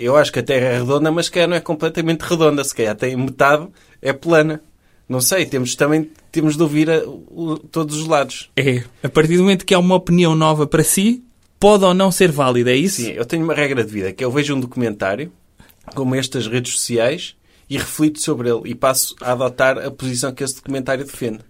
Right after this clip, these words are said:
Speaker 2: Ok. E
Speaker 1: Mas
Speaker 2: então a posição desse documentário é que
Speaker 1: É, é
Speaker 2: as
Speaker 1: mau.
Speaker 2: redes sociais é, é um-, é uma coisa
Speaker 1: Agora estou à espera que saia um documentário a dizer bem das redes sociais,
Speaker 2: Ok.
Speaker 1: que me convença do contrário.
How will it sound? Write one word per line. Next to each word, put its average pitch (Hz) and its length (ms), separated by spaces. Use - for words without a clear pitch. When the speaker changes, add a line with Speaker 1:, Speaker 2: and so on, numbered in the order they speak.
Speaker 2:
Ok. 110 400
E 147 140
Speaker 1:
Mas 139 120
Speaker 2:
então 151 340
a 127 120
posição 143 440
desse 147 200
documentário 160 560
é 156 60
que 185 380
Speaker 1:
É, 135 340
é 143 40
Speaker 2:
as 139 60
Speaker 1:
mau. 117 120
Speaker 2:
redes 165 220
sociais 151 460
é, - 40
é 139 360
um-, 123 140
é 120 80
uma 135 240
coisa 156 320
Speaker 1:
Agora 151 160
estou 147 100
à 151 40
espera 156 280
que 147 100
saia 143 320
um 143 220
documentário 143 520
a 156 40
dizer 143 180
bem 147 140
das 143 160
redes 147 280
sociais, 110 400
Speaker 2:
Ok. 127 380
Speaker 1:
que 135 80
me 123 80
convença 139 580
do 127 200
contrário. 127 540